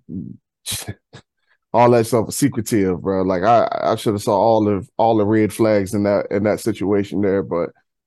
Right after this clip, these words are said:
um, I ain't never go to none of the appointments when she was pregnant or whatever. And, um, just something about sitting in that room, bro, just, like,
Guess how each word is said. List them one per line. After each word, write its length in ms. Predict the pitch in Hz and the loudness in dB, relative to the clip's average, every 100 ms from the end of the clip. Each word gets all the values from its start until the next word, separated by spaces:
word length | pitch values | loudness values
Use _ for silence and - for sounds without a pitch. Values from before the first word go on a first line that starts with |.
| _ | _
um, 520 | - 92 90 82 78 127 _ _ _ - | -4 -2 -2 -4 -6 -10 _ _ _ -4
I 140 | 104 | 0
ain't 80 | 110 | 2
never 200 | 110 101 | 2 0
go 180 | 98 110 | 0 0
to 80 | 104 | 0
none 220 | 104 104 | 0 0
of 40 | |
the 160 | 101 98 | 0 0
appointments 640 | 95 120 110 98 95 64 98 | -2 0 0 0 -2 -4 -6
when 120 | 101 | -8
she 160 | - | -4
was 160 | 113 107 | -4 -4
pregnant 520 | - 107 101 95 78 - _ _ _ _ _ | -2 -2 0 -4 -8 -14 _ _ _ _ _
or 120 | - 85 | -8 -4
whatever. 460 | 101 98 95 92 - _ _ _ _ - | -2 -2 -2 -6 -10 _ _ _ _ -6
And, 220 | 98 95 | -2 0
um, 500 | 92 85 82 78 - _ _ _ _ _ _ _ _ _ _ _ _ _ _ _ _ - 107 | 0 -2 -6 -10 -14 _ _ _ _ _ _ _ _ _ _ _ _ _ _ _ _ -16 -8
just 200 | 120 117 | -4 -2
something 200 | - 147 135 | 2 2 4
about 340 | 127 120 107 | 4 2 -2
sitting 280 | - 143 131 | 0 2 4
in 80 | 123 | 4
that 160 | 117 | 2
room, 340 | 104 127 123 110 | 2 2 2 2
bro, 300 | 110 110 104 | 2 4 2
just, 280 | 98 107 - | 0 -2 0
like, 340 | 110 104 92 | 0 0 -2